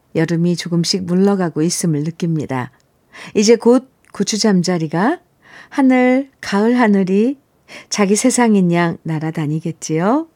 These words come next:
<laughs> 흐흐 해주셨는데요. 네. 아, 아유, 예. 글을 참 예쁘게,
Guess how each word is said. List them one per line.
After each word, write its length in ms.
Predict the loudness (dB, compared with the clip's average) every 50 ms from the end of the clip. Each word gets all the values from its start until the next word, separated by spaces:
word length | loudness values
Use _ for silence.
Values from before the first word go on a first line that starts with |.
| _ _ _ -8 -4
<laughs> 0 |
흐흐 1400 | -2 -2 -2 -2 -4 -4 -2 -2 -4 -4 -8 -12 -16 -20 -20 -20 -10 -2 -2 0 0 -2 -4 -4 -2 0 0 0 0
해주셨는데요. 920 | -2 -4 -4 -4 -4 -2 -2 -2 -2 -2 -2 -2 0 2 2 2 0 -2 -6 _ _ _ _ _ _ _ _ -18 -16 -14 -12 -12 -12 -12 -14 -16 -18 -12 _ 0
네. 500 | 2 2 4 2 2 0 -2 -4 -6 -10 -14 _ _ -20 _ _ _ _ -6
아, 1300 | -2 0 2 4 4 4 2 2 2 0 0 0 0 -2 -2 -2 -4 -4 -6 -6 -8 -8 -8 -10 -12 -14 _ _ _ _ _ -18 -18 -16 -16 -16 -16 -18 -20 -20 -20 -20 _ _ -2
아유, 460 | 0 2 4 4 4 4 4 2 2 2 2
예. 460 | 2 2 2 0 0 -2 -2 -4 -6 -10 -6
글을 240 | -4 -2 -2 -2 -2
참 260 | -2 -4 -4 -4 -4 -2
예쁘게, 840 | 0 -2 -2 -2 -2 -4 -2 0 2 2 4 4 2 2 0 -2